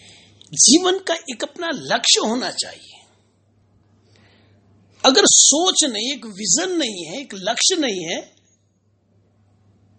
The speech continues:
तो व्यक्ति क्या progress करेगा? न संसार में, न परमार्थ में।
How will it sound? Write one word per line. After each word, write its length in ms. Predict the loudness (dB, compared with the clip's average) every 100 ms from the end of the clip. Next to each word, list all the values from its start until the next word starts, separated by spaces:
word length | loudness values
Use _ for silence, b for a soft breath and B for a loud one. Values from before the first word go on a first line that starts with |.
| 0
तो 60 | 4
व्यक्ति 240 | 4 4
क्या 260 | 4 4 4
progress 540 | 2 -2 -2 -2 -2
करेगा? 320 | -4 -10 -8
न 40 | -2
संसार 600 | 2 2 4 2 2 2
में, 340 | 0 -4 -6 -12
न 80 | -10
परमार्थ 560 | -4 -4 -4 -10 -16 -20
में। 160 | -20